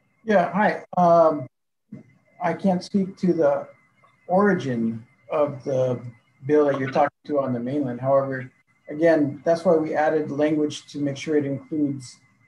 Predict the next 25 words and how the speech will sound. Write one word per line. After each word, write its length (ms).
specific 760
areas 500
that 200
are 280
enclosed 880
or 280
fenced 440
in. 420
So 380
we, 240
we're, 380
we're 180
fine 260
with 200
protesters. 760
We, 180
we 140
welcome 420
people 240
to 280
exercise 540
their 120
First 260
Amendment 360
right. 320